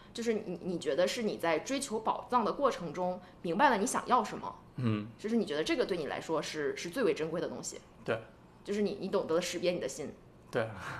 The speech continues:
Speaker 1: 那你，你能不能简要介绍一下，你觉得对你来说重要的是什么？就如果不是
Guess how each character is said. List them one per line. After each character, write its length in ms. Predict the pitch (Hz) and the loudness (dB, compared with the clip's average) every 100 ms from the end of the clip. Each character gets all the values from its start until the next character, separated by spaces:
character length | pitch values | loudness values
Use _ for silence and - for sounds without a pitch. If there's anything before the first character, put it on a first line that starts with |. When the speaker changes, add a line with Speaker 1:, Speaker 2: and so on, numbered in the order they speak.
| - - | -10 -2
Speaker 1:
那 80 | 381 | 2
你， 320 | 226 190 160 | 2 0 -2
你 100 | 180 | -2
能 120 | 190 190 | 0 2
不 60 | |
能 180 | 233 247 | 2 2
简 140 | - | 2
要 100 | 156 | 2
介 140 | 202 269 | 2 0
绍 180 | 240 175 | 2 2
一 20 | |
下， 120 | 175 | 0
你 160 | 180 - | -6 -4
觉 100 | 101 | -2
得 120 | 175 | -2
对 120 | 277 | 0
你 60 | 220 | -2
来 80 | - | -4
说 140 | 185 | -4
重 140 | 214 | 0
要 60 | 220 | 0
的 80 | 175 | 0
是 120 | 240 | -4
什 100 | 202 | -6
么？ 80 | 202 | -4
就 80 | 262 | 0
如 100 | 311 | 4
果 140 | 392 | 4
不 160 | - 180 | 2 -6
是 300 | - 247 | 0 2